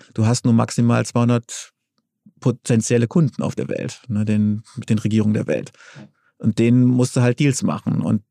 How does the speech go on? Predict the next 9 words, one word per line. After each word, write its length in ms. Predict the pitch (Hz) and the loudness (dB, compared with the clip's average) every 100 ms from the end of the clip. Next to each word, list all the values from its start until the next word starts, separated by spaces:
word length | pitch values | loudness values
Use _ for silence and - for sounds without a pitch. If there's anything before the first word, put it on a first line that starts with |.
| _ _ - | _ _ -4
und 280 | 110 107 - - - - 113 | -2 -2 -4 -18 -20 -10 -4
den, 240 | 104 110 | -2 -2
den, 640 | 120 107 107 107 107 107 - - 110 - - | -2 0 0 0 -2 -4 -8 -12 -12 -12 -2
und 220 | 117 - | -2 0
das 160 | 120 | 0
ist 160 | 135 117 | 0 0
das, 140 | 135 | 0
was 180 | 127 117 | 0 0
wir, 400 | 123 120 120 123 | 0 0 0 -2